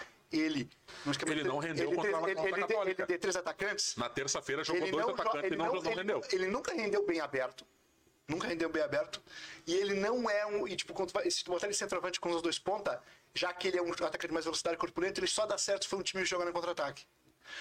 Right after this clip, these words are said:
Speaker 1: Mas naquele esquema dos atacantes, aí ele consegue pegar o espaço, que ele se posiciona muito bem. O Gabigol, ele é excelente se posicionando e atacando espaço.
Speaker 2: Ontem ele fez um
Speaker 1: E
Speaker 2: gol
Speaker 1: eu
Speaker 2: de
Speaker 1: acho ele
Speaker 2: foi de barra.
Speaker 1: finalizador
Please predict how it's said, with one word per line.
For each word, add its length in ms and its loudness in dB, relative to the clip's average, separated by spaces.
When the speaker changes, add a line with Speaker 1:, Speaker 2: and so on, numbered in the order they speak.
Speaker 1:
Mas 160 2
naquele 240 -2
esquema 220 0
dos 160 2
atacantes, 480 0
aí 160 2
ele 80 -6
consegue 380 -2
pegar 220 -2
o 40 2
espaço, 340 0
que 60 -4
ele 60 0
se 80 -4
posiciona 400 0
muito 100 0
bem. 100 -2
O 100 0
Gabigol, 500 0
ele 180 2
é 140 0
excelente 840 -2
se 160 -2
posicionando 600 0
e 80 0
atacando 360 -4
espaço. 460 -2
Speaker 2:
Ontem 200 -2
ele 80 -2
fez 200 -4
um 60 0
Speaker 1:
E 40 2
Speaker 2:
gol 100 2
Speaker 1:
eu 80 2
Speaker 2:
de 80 2
Speaker 1:
acho 400 2
ele 280 2
Speaker 2:
foi 120 0
de 80 -4
barra. 220 0
Speaker 1:
finalizador 840 0